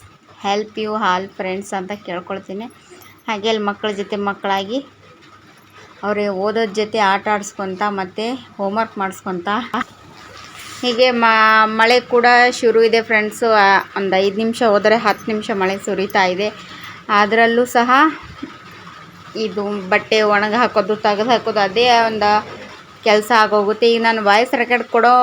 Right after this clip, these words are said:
ಟೈಮಲ್ಲೂ ಕೂಡ ಸಿಕ್ಕಾಪಟ್ಟೆ ಮಳೆ ಬರ್ತಾ ಇದೆ. ನಿಮಗೆ ನನ್ನ ವಾಯ್ಸ್ ಕೇಳದೇನೆ ಇರಬಹುದು. ಆದರೂ ಇಲ್ಲಿ ವಾಯ್ಸ್ ರೆಕಾರ್ಡ್ ಹೆಂಗೆ ಎದಕ್ಕೆ ಕೊಟ್ಟಿದ್ದೀನಿ ಅಂದರೆ, ಮಕ್ಕಳು ಟಿ ವಿ ನೋಡ್ತಾ ಇದ್ದಾರೆ, ಅದ್ರ ಸಲುವಾಗಿ ಇಲ್ಲಿ ವಾಯ್ಸ್ ರೆಕಾರ್ಡ್ ಕೊಟ್ಟಿದ್ದೀನಿ ಫ್ರೆಂಡ್ಸ್. ಹಾಗೆ ಯಾರೆಲ್ಲ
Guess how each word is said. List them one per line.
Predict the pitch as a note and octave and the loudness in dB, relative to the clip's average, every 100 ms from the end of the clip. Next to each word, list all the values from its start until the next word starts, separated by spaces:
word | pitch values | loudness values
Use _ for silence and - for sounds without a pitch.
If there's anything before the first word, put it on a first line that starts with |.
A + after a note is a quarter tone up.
| B3+ B3+ B3+ B3 B3 | 4 4 2 2 2
ಟೈಮಲ್ಲೂ | A3+ A#3+ A#3+ A3 | 2 2 -2 0
ಕೂಡ | A#3 C4+ - | 0 0 -2
ಸಿಕ್ಕಾಪಟ್ಟೆ | - G#3+ G#3+ A#3 | 0 0 0 -2
ಮಳೆ | A3 G3+ G#3 | 0 0 2
ಬರ್ತಾ | G3+ G3+ G#3 | 0 0 -2
ಇದೆ. | G3+ A#3+ | 0 -2
ನಿಮಗೆ | A3 G#3 G#3 A3+ | -2 -2 -2 0
ನನ್ನ | G#3+ G3+ | -2 2
ವಾಯ್ಸ್ | F#3+ G#3 A#3 - | 2 2 0 -4
ಕೇಳದೇನೆ | G#3+ G#3+ A3 A3+ A3+ A3 | 0 2 2 2 0 -2
ಇರಬಹುದು. | G3 F#3+ A3 G3 A#3 B3+ - - - - | -2 -2 -2 0 -2 -2 -10 -20 -20 -4
ಆದರೂ | A3 G#3+ A3+ | -2 0 2
ಇಲ್ಲಿ | A3+ A3 | 2 2
ವಾಯ್ಸ್ | G#3 A#3+ B3 | 2 2 0
ರೆಕಾರ್ಡ್ | A3+ A#3 A3+ | -2 0 0
ಹೆಂಗೆ | A3 A3 | 0 0
ಎದಕ್ಕೆ | G#3+ A#3 | 0 -2
ಕೊಟ್ಟಿದ್ದೀನಿ | A#3 A3 G#3 G#3 G#3 | -2 -2 -2 0 -2
ಅಂದರೆ, | G#3 G#3+ | 0 0
ಮಕ್ಕಳು | A3 G#3 - G#3+ | 0 -2 -4 -4
ಟಿ | G#3 G#3+ | -2 -2
ವಿ | |
ನೋಡ್ತಾ | A3+ A3 G3+ G3 | -2 -4 -2 -2
ಇದ್ದಾರೆ, | F#3 G3 | -2 -2
ಅದ್ರ | F#3+ F#3 G3 - | -2 -2 -6 -8
ಸಲುವಾಗಿ | F#3+ F#3+ F#3 | -8 -6 -6
ಇಲ್ಲಿ | F#3+ F3+ | -6 -4
ವಾಯ್ಸ್ | E3+ G3+ G#3+ | -2 -4 -4
ರೆಕಾರ್ಡ್ | F#3 F#3 F#3 | -8 -8 -8
ಕೊಟ್ಟಿದ್ದೀನಿ | F3+ - G3+ F#3 | -10 -10 -10 -10
ಫ್ರೆಂಡ್ಸ್. | F#3 G3 F3+ - | -10 -12 -12 -10
ಹಾಗೆ | G#3+ F3+ A3 C4 - - - - - - - - - - | -8 -6 -6 -8 -12 -20 -20 -20 -20 -20 -20 -20 -20 -8
ಯಾರೆಲ್ಲ | A3 A#3 B3 C4 | 0 4 4 4